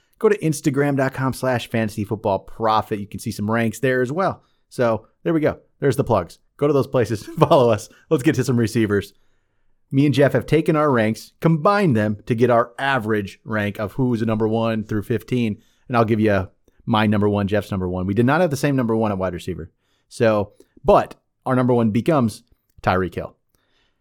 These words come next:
You had him number one, I had him number two. He was my number one at a time. I've switched it. I don't think I feel terribly comfortable with a true number one here. I don't think he,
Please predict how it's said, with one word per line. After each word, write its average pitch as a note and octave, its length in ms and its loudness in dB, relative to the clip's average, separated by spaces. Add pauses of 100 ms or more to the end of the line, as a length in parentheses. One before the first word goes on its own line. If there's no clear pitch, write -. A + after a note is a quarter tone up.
(680)
You C3+ 200 4
had E3 80 4
him D#3+ 40 2
number D#3+ 220 2
one, C#3 180 2
I A#2+ 60 4
had A#2+ 80 4
him A#2+ 80 2
number A2+ 180 2
two. A#2+ 480 2 (1800)
He D3+ 200 4
was E3+ 160 4
my G3 80 4
number F3+ 200 4
one E3+ 180 2
at E3 80 2
a D#3+ 60 0
time. E3 420 0
I've C#3 120 2
switched D#3+ 360 -2
it. E3+ 260 -2 (800)
I F#3 220 4
don't A#3 280 2
think F3+ 300 0 (180)
I C#3+ 120 2
feel D#3 240 2
terribly C3 320 2
comfortable C#3+ 380 0
with A2+ 120 2
a G#2+ 40 -4
true C3 160 0
number G2+ 220 0
one A2+ 240 0
here. F2+ 160 -8
I B2+ 100 2
don't E3+ 140 0
think B2 140 0
he, C3 140 2